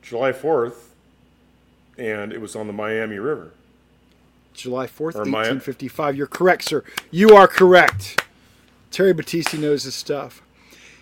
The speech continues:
Speaker 2: He wrote about that trip in his autobiography,
Speaker 1: Mm-hmm.
Speaker 2: serialized by Forest and Stream magazine many years
Speaker 1: Yep.
Speaker 2: later. Um,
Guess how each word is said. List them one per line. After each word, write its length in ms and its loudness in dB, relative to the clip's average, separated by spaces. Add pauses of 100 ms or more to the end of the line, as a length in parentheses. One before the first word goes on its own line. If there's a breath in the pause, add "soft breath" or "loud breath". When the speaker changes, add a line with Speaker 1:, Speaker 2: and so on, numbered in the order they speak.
(100)
Speaker 2:
He 180 -6
wrote 220 8
about 300 2
that 160 -6
trip 220 -6
in 60 -8
his 160 -6
autobiography, 760 -8 (260)
Speaker 1:
Mm-hmm. 60 -18
Speaker 2:
serialized 680 2
by 120 -6
Forest 400 -6
and 100 -10
Stream 300 -8
magazine 600 -8
many 200 -8
years 240 -4
Speaker 1:
Yep. 160 -2
Speaker 2:
later. 300 -10 (640 soft breath)
Um, 680 -6